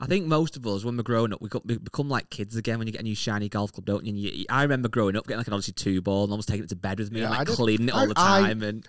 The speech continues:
Speaker 2: I have slept with golf clubs in the past.
Speaker 1: <laughs> Let's just soundbite that, please.
Speaker 2: I have slept with golf clubs a hundred percent without even a question. I have, without even a question. And I see it now.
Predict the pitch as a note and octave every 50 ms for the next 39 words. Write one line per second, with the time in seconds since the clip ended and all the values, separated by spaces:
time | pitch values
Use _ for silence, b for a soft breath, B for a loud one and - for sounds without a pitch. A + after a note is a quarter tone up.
0 | - - C#3+ D3+ D3+ D3+ C3+ - - D3 C#3+ - C3 A2 A#2 A#2+ - - - B2
1 | - - E4+ D#4+ - - E4 D4+ - - D4 C#4+ C#4 - B3 A#3+ C4 B3+ A#3+ C4+
2 | C4 - - G3+ F#3+ G#3 A3+ A3 G3+ G3 F3+ D3 B2+ C#3 D3 D3+ C3 - - C#3
3 | D3 E3 F3 F#3 F#3 D#3+ - - - - F3 E3 C3+ - - - - - A#2+ A2+
4 | - - A2 A2+ A2+ - - B2 A2+ - - A#2+ - - - A#2+ E3+ F3 F#3+ F#3
5 | F#3 E3+ D3 - D3+ - - D3+ F#3 F#3+ D3+ - C#3 D3+ E3+ F3+ G3 F#3 E3 E3
6 | D#3 C3 - D#3 E3 - - - G3 E3 C#3 - - - F3 A#3 A#3 - - _
7 | _ _ _ _ _ D#3 F3+ A3 G#3+ A3+ - G#3+ F#3+ F#3 F#3+ - - E3 C#3 -
8 | - - A#2+ G#2 G2 B B B B B B B B B B E3 F3 E3 - -
9 | G#3 A3 G#3+ - E3